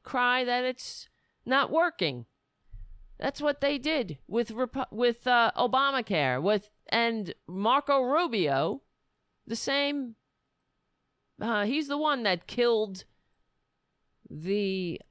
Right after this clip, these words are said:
risk corridors, 'cause they all say, "Oh, it's so expensive." Well, thank Marco Rubio. They sabotage the bills.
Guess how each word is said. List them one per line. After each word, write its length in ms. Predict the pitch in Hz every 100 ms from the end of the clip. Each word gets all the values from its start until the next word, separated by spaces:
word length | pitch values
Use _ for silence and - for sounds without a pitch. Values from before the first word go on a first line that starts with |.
| -
risk 440 | 160 185 285 - -
corridors, 640 | 277 302 311 311 294 285
'cause 160 | 240
they 100 | 226
all 200 | 233 240
say, 260 | 233 247 226
"Oh, 320 | 285 311 294
it's 160 | 262 240
so 240 | - 285
expensive." 1300 | 269 - - - 269 294 - 247 226 202 180 160 147 - _ _ _ _ _ _ _
Well, 360 | - 240 233 208
thank 520 | - 226 285 339 226
Marco 460 | 233 294 285 277 269
Rubio. 880 | 269 349 294 269 208 175 135 131 - - _ _ _ _ _ _ _ _ _ _
They 300 | 196 240 277
sabotage 1300 | - - - 285 311 339 285 214 196 170 131 - - _ _ _ _ _ _
the 240 | - 160 175
bills. 800 | 147 147 131 156 226 277 -